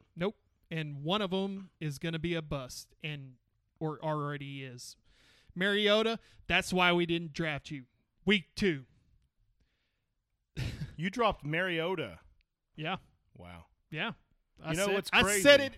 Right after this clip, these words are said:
Speaker 1: during the draft. Him, I thought, I thought Jameis was gonna be a little bit better.
Speaker 2: No.
Speaker 1: But they're both busts. You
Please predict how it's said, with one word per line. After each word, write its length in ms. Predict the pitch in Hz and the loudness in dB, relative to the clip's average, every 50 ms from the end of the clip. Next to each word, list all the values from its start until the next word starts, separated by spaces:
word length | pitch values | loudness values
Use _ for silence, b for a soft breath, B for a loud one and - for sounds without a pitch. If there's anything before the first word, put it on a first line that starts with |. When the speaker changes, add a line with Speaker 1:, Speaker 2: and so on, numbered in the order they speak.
| - 180 | -8 -4
Speaker 1:
during 380 | 175 220 247 262 262 262 247 | -2 -2 0 -2 -2 -4 -4
the 120 | 233 220 196 | -4 -6 -6
draft. 640 | 160 143 - 180 185 214 208 196 175 151 127 - _ b b b b b | -6 -6 -4 -2 0 2 4 2 2 0 -2 -8 _ b b b b b
Him, 520 | - 208 240 254 262 254 254 254 240 214 _ _ _ _ _ - | 2 4 4 4 4 2 -2 -4 -8 -14 _ _ _ _ _ -4
I 120 | 175 202 | -4 -4
thought, 220 | - - 233 214 - _ _ _ | -2 -4 -6 -6 -6 _ _ _
I 100 | 180 220 | -2 -2
thought 240 | - - 202 196 185 | 2 2 0 2 4
Jameis 540 | 214 220 214 214 208 196 175 - - - - | 4 4 4 4 2 0 -2 -4 -6 -10 -12
was 100 | 160 151 | -14 -4
gonna 160 | - 185 180 | -2 -2 -2
be 140 | 156 180 175 | 0 0 0
a 40 | 165 | 0
little 220 | 160 165 165 151 | 0 -2 -2 -2
bit 180 | 143 151 143 135 | -2 -4 -6 -6
better. 320 | - 160 147 139 135 123 - _ - - | -6 -4 -4 -4 -6 -10 -14 _ -18 -16
Speaker 2:
No. 140 | 101 87 165 | -16 2 6
Speaker 1:
But 260 | 220 226 196 147 127 107 - _ b b b b b b b b b b b b b _ _ _ _ _ _ | 8 8 8 6 2 -6 -14 _ b b b b b b b b b b b b b _ _ _ _ _ _
they're 100 | 180 180 | -2 2
both 260 | 156 202 202 196 175 - _ _ _ | 4 6 6 6 4 2 _ _ _
busts. 480 | 185 165 151 127 - - - - - - _ _ _ _ - - | 0 0 0 -2 -6 -10 -14 -16 -18 -20 _ _ _ _ -20 -20
You 80 | 101 | -20